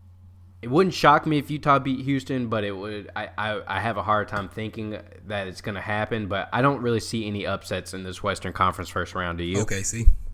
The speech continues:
Speaker 1: O K C losing to Portland?
Speaker 2: No, winning.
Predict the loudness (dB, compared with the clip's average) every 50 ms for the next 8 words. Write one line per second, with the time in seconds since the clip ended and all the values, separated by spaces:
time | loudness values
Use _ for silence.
0 | -10 -14 -18 -20 -20 -20 -20 -20 -20 -20 -20 -20 -20 -20 -20 -20 -20 -20 -20 -20
1 | -20 -20 -20 -20 -20 -20 -20 -20 -20 -20 -20 -20 -20 -18 -16 -10 -4 0 0 2
2 | 2 2 2 2 2 0 2 2 2 2 2 0 2 4 4 4 4 2 0 0
3 | 0 -2 -2 -4 -6